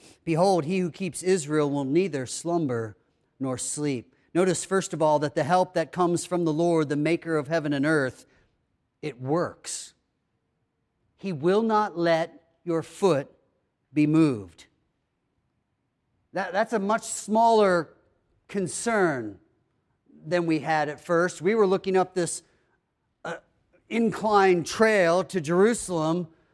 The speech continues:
thinking all kinds of big eye thoughts and big troubles and what's going on. And, and God saying, "No, the, the next step you take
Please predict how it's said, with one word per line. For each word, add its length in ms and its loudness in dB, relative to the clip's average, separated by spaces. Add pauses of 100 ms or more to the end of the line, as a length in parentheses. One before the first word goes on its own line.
(380)
thinking 300 0
all 160 6
kinds 320 0
of 220 -6
big 240 2
eye 160 2
thoughts 640 -2
and 280 -2
big 220 0
troubles 560 0
and 100 0
what's 220 -4
going 260 0
on. 440 4
And, 240 0 (1200)
and 100 -2
God 240 4
saying, 380 0 (120)
"No, 360 2
the, 240 -6 (100)
the 120 0
next 320 0
step 680 -2
you 140 -8
take 580 -6